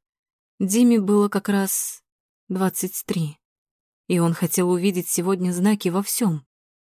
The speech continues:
Знаки того, что он достигнет обетованного места работы. Дима, не читая, подмахнул два электронных документа о неразглашении, обычные для государственных институтов такого уровня,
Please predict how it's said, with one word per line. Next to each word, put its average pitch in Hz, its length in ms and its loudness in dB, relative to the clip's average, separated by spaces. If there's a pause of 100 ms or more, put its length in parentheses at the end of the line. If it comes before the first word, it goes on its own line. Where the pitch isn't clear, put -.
(300)
Знаки 180 360 2
того, 175 320 2
что 202 200 0
он 170 120 2
достигнет 190 560 0
обетованного 170 680 0
места 160 400 -2
работы. 156 520 -4 (760)
Дима, 277 240 6
не 277 160 6
читая, 247 420 0
подмахнул 202 540 2
два 202 240 0
электронных 196 520 0
документа 233 560 2
о 220 40 2
неразглашении, 202 1040 0 (380)
обычные 240 600 2
для 165 240 0
государственных 175 800 -2
институтов 180 600 -4
такого 214 320 -2
уровня, 160 500 2